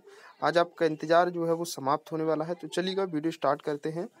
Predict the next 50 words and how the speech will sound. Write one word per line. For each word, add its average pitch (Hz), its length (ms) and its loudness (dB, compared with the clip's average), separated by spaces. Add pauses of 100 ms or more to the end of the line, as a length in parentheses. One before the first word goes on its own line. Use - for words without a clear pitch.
(600)
Friends, 214 300 4
अगर 233 120 8
आप 233 100 6
फिफ्टी 208 300 -4
रुपये 214 160 -2
का 214 100 6
cashback 196 420 0
earn 185 220 -6
करना 175 200 2
चाहते 160 280 0
हैं 180 80 -2
तो 185 60 -2
मैंने 180 140 2
video 170 280 -6
description 180 480 -6
में 170 160 0
फोर 170 200 -2
पेन 175 160 -2
application 156 460 -4
का 160 100 -2
link 156 240 -2
दिया 151 180 2
हुआ 160 180 2
है। 165 60 2
उस 165 140 -4
link 175 140 0
पर 185 120 0
click 170 160 -2
करेंगे, 170 220 0
फोर 151 200 0
पेन 165 140 0
application 160 420 -2
को 156 100 -6
install 160 260 -2
करें 165 180 0
और 165 60 0
तुरंत 160 260 -2
ही 180 60 -4
पचास 156 280 -4
रुपये 156 180 -6
cashback 147 340 -4
देखने 151 280 -4
को 156 60 -4
मिलेगा, 156 300 -2
जिससे 160 260 -4
आप 165 100 -4
Paytm 160 280 -2
account 143 240 -2
में 151 80 -4
transfer 139 400 -4